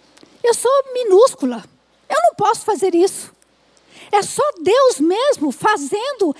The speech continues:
essa obra que é dele mesmo, usando a minha vida. Eu queria que, que a gente prestasse atenção aqui em quatro, em quatro P.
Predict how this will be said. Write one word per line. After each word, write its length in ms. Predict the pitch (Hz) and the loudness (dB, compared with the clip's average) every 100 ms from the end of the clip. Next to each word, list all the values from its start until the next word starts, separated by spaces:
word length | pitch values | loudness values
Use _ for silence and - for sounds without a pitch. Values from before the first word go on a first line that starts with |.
| - | -4
essa 320 | 370 - 359 | -4 -2 0
obra 300 | 415 480 494 | 2 2 -2
que 100 | 480 | -4
é 60 | 440 | -2
dele 260 | 440 453 508 | 0 0 0
mesmo, 400 | 330 277 320 - _ _ _ _ _ _ _ _ _ - _ 403 | -2 -4 -8 -12 _ _ _ _ _ _ _ _ _ -20 _ -2
usando 360 | 330 339 302 | 0 0 -2
a 60 | 381 | -2
minha 180 | 370 311 | -4 -6
vida. 300 | 311 247 254 _ _ _ _ _ _ _ _ _ _ _ _ _ - - - _ - | -6 -12 -14 _ _ _ _ _ _ _ _ _ _ _ _ _ -20 -20 -20 _ -4
Eu 120 | 403 | -2
queria 280 | 466 480 480 | 0 -2 0
que, 240 | 427 440 - _ | 0 0 -2 _
que 100 | 370 | 0
a 40 | |
gente 240 | 370 392 - | 2 0 -2
prestasse 480 | 381 359 - 320 330 | -2 0 -2 -2 -4
atenção 420 | 320 269 - 285 | -4 -4 -2 -4
aqui 460 | 277 - 349 370 - - _ _ _ _ _ _ _ _ - _ | -4 -2 0 -2 -6 -16 _ _ _ _ _ _ _ _ -20 _
em 120 | 302 320 | 0 0
quatro, 500 | - 480 605 523 - _ _ _ | 0 -2 0 -2 -2 _ _ _
em 80 | 330 | -10
quatro 360 | - 494 523 494 | -2 0 0 -4
P. 380 | - 277 208 | -4 -6 -8